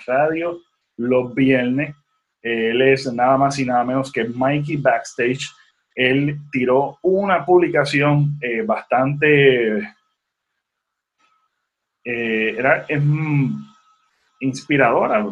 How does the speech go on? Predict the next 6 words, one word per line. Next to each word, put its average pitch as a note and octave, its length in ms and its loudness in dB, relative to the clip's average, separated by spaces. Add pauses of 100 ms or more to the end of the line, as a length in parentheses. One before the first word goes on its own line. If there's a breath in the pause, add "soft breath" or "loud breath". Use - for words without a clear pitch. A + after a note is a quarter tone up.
(360)
se - 160 -6
podría F3+ 340 -4
decirle, F3 560 -4
inspiradora, C3 840 2
es A#2 60 -2
bastante B2 840 -2